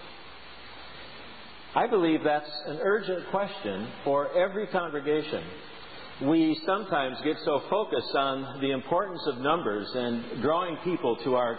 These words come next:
church, and, which is not a bad thing. And I have said before, I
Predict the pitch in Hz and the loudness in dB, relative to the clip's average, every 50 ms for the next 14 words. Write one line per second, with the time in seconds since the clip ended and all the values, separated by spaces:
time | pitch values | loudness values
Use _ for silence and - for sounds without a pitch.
0 | - - - 196 151 110 107 - - - - - 160 147 143 147 143 143 147 160 | -4 -2 0 2 2 0 0 -4 -8 -10 -8 -2 0 0 0 0 0 0 0 0
1 | 156 - 156 139 - 147 170 208 240 220 160 - 139 135 135 131 - - - 220 | 2 0 -2 0 2 2 4 4 4 2 2 2 2 4 4 2 0 -2 -2 0
2 | 214 156 104 - - - - - - - - - - - 131 135 135 139 139 151 | 0 0 -2 -4 -6 -10 -12 -12 -12 -12 -12 -12 -2 0 0 2 4 4 2 2
3 | 151 156 135 120 - - 180 175 160 135 117 127 123 117 - 180 202 196 151 123 | 2 0 -4 -4 0 2 4 4 4 2 0 -4 -4 -2 2 2 4 4 4 4
4 | 117 | 4